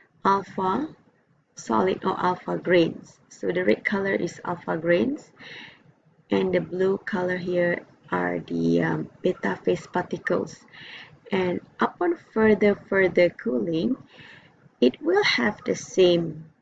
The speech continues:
microstructures, only that the beta phase particles will grow in size as the mass fraction of the beta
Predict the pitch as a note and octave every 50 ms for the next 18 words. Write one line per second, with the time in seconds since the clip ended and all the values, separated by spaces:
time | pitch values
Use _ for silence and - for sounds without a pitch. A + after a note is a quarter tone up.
0 | _ _ _ _ _ _ - F3+ F#3+ G3+ - - F3+ E3+ - - - - - -
1 | - - E3+ - - - - _ - G3+ A3+ B3+ C#4 C#4+ D4 D4 C#4 C4 A3+ -
2 | G3+ F#3+ F#3 - - - - - - F#3 F3+ F3 E3+ D#3+ D3+ - - G#3 A3 G#3+
3 | - - C4 C4+ C#4+ D4+ D#4 - - - A3+ A3 G#3 - - - - G3 G#3 -
4 | - F#3 - - - F3+ F3+ F3+ E3+ - - - - - _ _ _ _ _ _
5 | _ _ _ _ - F#3 F3+ F3+ D#3+ C3+ - - E3+ F#3 F#3+ G3 G3 G3+ - -
6 | F#3 F3 E3+ - - - F3 E3 D#3+ D#3+ E3+ B3 D#4+ - - - - - - _
7 | _ _ _ _ _ _ _ _ - G3 F#3+ F3+ F3 F3 E3+ - - - - -
8 | - - - - - - _ _ _ _ _ _ _ E3+ E3+ E3+ E3+ E3+ E3+ E3
9 | - - F3 E3 D#3+ E3+ G3+ C4 D4 - - - - G#3+ G#3+ - - - - -
10 | F3 F3 F3+ F#3+ - - A3 - - - F3 - - E3+ E3+ - - F3